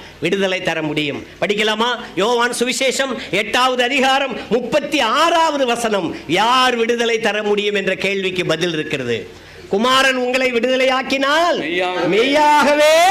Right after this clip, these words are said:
Speaker 1: விடுதலையாவீர்கள்." பாவத்தின் சம்பளமாகிய,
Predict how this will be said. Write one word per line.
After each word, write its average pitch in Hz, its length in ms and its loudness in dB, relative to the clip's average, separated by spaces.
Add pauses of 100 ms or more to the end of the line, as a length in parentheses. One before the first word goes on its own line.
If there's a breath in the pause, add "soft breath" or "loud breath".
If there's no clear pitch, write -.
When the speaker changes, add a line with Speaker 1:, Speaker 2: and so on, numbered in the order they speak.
(160)
Speaker 1:
விடுதலையாவீர்கள்." 285 760 0 (440 loud breath)
பாவத்தின் 190 560 -2
சம்பளமாகிய, 180 840 -2